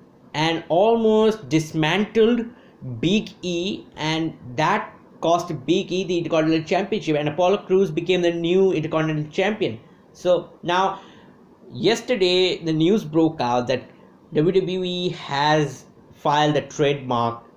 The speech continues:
the Commander Azeez. Now, t-, what happened tonight, Daba Kato coming out in a uniforms kind of thing, a soldier kind of uniform thing,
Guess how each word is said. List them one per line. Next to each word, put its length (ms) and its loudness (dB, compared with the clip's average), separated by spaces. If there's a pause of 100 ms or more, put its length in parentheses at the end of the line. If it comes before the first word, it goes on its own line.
(140)
the 160 -6
Commander 580 0
Azeez. 520 -4 (180)
Now, 400 -6 (1300)
t-, 100 -8
what 280 0
happened 560 0
tonight, 480 -2 (920)
Daba 360 2
Kato 300 0
coming 340 0
out 380 -2 (260)
in 300 -6
a 340 0 (1300)
uniforms 960 0
kind 240 -2
of 160 -2
thing, 400 -2 (260)
a 80 -10
soldier 480 2
kind 220 2
of 160 -2
uniform 460 -4
thing, 340 -6